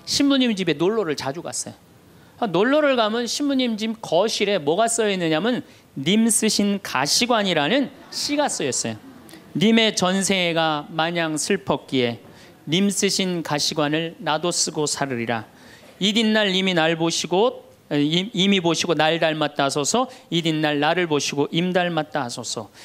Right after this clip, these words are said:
이 세상 다할 때까지 당신만을 따르리라." 아,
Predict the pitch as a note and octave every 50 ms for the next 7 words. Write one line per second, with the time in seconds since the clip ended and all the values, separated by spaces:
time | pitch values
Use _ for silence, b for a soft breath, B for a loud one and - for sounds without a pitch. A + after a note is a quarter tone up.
0 | B B B - F#3+ A3+ A3 A3 A#3 F#3+ G#3+ G#3 G3 G3 G3 - D#3+ E3+ F3 F3
1 | E3+ - - D#3+ - - D#3 D3 D3 D3+ - - - E3 E3 F3+ F#3+ - - A3
2 | G#3 G3 F#3 F3+ F3+ F3+ F3 E3+ - - F3+ D#3+ C#3+ C3 B2 - B2+ A2 A2+ A#2+
3 | - B B B B B B B B B - - D#3+ D#3